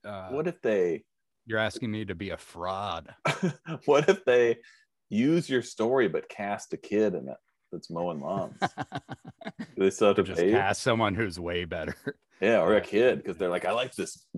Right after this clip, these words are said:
Speaker 2: image of the kid, the blue collar
Speaker 1: Yeah.
Speaker 2: kid mowing the lawns, sharpening the
Speaker 1: No, but
Speaker 2: blades."
Speaker 1: But the audition was for someone who is gonna be driving a solar panel truck.
Speaker 2: So then what? Don't, you should load your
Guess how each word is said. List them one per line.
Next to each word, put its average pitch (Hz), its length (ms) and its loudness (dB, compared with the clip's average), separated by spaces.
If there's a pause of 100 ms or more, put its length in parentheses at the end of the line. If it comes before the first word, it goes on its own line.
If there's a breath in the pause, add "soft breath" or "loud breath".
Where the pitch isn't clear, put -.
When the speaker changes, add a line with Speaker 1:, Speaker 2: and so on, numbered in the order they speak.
(120)
Speaker 2:
image 104 380 2
of 73 120 -8
the 78 60 -6
kid, 101 480 0 (880)
the - 60 -16
blue 107 260 0
collar 107 320 2
Speaker 1:
Yeah. - 80 -2
Speaker 2:
kid 104 380 0
mowing 98 260 -2
the 87 100 0
lawns, 92 680 2 (220)
sharpening 101 540 4
the 135 40 4
Speaker 1:
No, 147 120 8
but 87 40 0 (120)
Speaker 2:
blades." 90 520 0 (240)
Speaker 1:
But 120 140 2
the 127 100 4
audition 120 460 2
was 107 220 2
for 104 140 -8
someone 113 500 -4
who 92 300 -4
is 85 140 -8
gonna 87 300 -6 (800)
be 92 160 -6
driving 107 540 -2
a 90 100 -4
solar 104 500 -4
panel 78 420 -10
truck. - 400 -16 (280)
Speaker 2:
So 117 160 2
then 143 280 6
what? 101 200 4
Don't, 110 440 0
you 117 120 -4
should 107 180 0
load 123 400 8
your 98 460 4